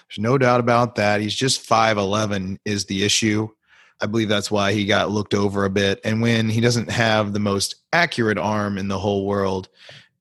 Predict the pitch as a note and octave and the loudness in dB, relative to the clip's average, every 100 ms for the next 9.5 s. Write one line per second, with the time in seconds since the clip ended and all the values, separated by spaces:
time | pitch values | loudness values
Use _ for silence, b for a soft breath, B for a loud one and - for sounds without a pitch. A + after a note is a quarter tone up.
0 | _ G#2+ - B2+ G#2+ A2 G#2 G#2+ G#2+ G#2+ | _ -6 0 2 2 0 0 0 -2 -2
1 | A2 G#2+ - A2+ G#2 - G2+ G#2 G2+ F2+ | -2 -2 0 0 0 -2 -2 0 -2 -2
2 | G#2 G2 G2 - G2+ F#2 F#2+ G2 F#2+ F#2 | 0 2 0 0 -2 0 -4 -4 -4 -8
3 | B B A2 - - B2+ A2+ G#2 - A2 | B B -6 -2 2 4 2 0 -2 0
4 | G#2 G#2 G#2 G#2 G#2 G2 G#2 G2+ G2 G2 | 0 0 0 0 -2 -2 0 0 2 0
5 | F#2+ G2+ G2 G#2 G2+ - G#2 G2 G#2+ G#2 | -2 -4 -2 0 -2 0 0 0 0 0
6 | G2+ - - B B B A2 G#2 G2+ - | 2 0 -2 B B B -2 -2 -2 -2
7 | A2 - - C3 C3 A#2+ G#2+ G#2+ G2+ A2 | -4 -4 -2 2 4 4 2 2 0 0
8 | G#2 G2+ G2+ G2 F#2+ B2 C#3 - G2 F#2+ | -2 -2 -2 -2 0 0 2 0 0 -2
9 | F2+ G#2 G2 F#2+ - | -4 -4 -2 -4 -8